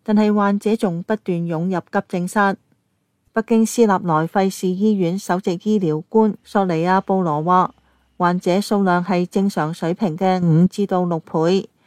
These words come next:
一個星期前，患者嘅平均年齡係三十幾歲，但係而家嘅平均年齡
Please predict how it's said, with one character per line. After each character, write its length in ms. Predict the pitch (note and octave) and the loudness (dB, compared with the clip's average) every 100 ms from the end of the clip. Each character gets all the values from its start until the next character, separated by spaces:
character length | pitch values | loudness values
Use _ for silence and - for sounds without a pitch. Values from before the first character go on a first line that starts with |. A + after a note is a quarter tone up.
| _ _ | _ _
一 100 | - G#3 | -6 -2
個 140 | F#3+ | -2
星 220 | F#3+ G#3+ | 0 0
期 180 | G#3+ E3+ | 0 -2
前， 320 | - F#3 E3+ - _ _ | -2 -4 -4 -8 _ _
患 180 | F3+ F3 | -2 0
者 100 | F#3+ | 0
嘅 200 | G3+ F#3+ | 2 0
平 300 | - F3 D3+ | 0 -4 -2
均 200 | G#3+ G#3 | 0 0
年 200 | E3+ D3+ | 0 -2
齡 200 | D#3+ D#3 - | -2 -4 -8
係 180 | - F3 | -4 -4
三 240 | F3+ G#3 G3+ | -2 -2 -2
十 160 | F#3+ - | -4 -4
幾 180 | D3 G3 | -4 -2
歲， 380 | G3+ F#3 F#3 - _ _ _ | 2 4 2 -4 _ _ _
但 140 | E3+ | -2
係 400 | F3 E3+ E3 D#3 | 0 -2 -2 -4
而 40 | D#3 | 0
家 200 | G#3 G#3 | 0 2
嘅 200 | F#3+ F#3 | 0 0
平 260 | F#3 D3+ | -4 -4
均 160 | F#3+ G#3 | -2 0
年 240 | F#3+ D3 | 0 -2
齡 220 | D#3 D#3 | -4 -4